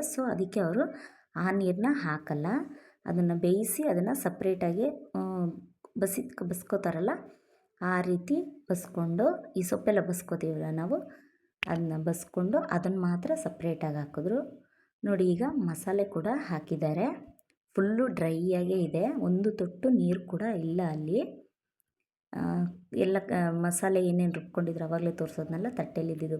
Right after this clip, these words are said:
ಫುಲ್ಲು ಮಸಾಲೆನ ಚೆನ್ನಾಗಿ ನುಣ್ಣಗೆ ಪೇಸ್ಟ್ ಮಾಡಿ ನೋಡಿ ಹಾಕೋತಾ ಇದ್ದಾರೆ ಮಸಾಲೆನ.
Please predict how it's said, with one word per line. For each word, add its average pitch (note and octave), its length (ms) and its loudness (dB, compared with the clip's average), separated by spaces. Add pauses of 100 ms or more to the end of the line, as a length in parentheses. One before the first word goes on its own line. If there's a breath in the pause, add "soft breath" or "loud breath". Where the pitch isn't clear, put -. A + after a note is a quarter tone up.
ಫುಲ್ಲು G3 320 2
ಮಸಾಲೆನ E3 560 -4 (760 loud breath)
ಚೆನ್ನಾಗಿ F#3 400 0
ನುಣ್ಣಗೆ F3 460 2 (140)
ಪೇಸ್ಟ್ F#3 440 0
ಮಾಡಿ D#3+ 340 0 (680)
ನೋಡಿ D#3 240 -2
ಹಾಕೋತಾ D#3+ 520 -6
ಇದ್ದಾರೆ D3+ 320 -4 (180)
ಮಸಾಲೆನ. D3 480 -4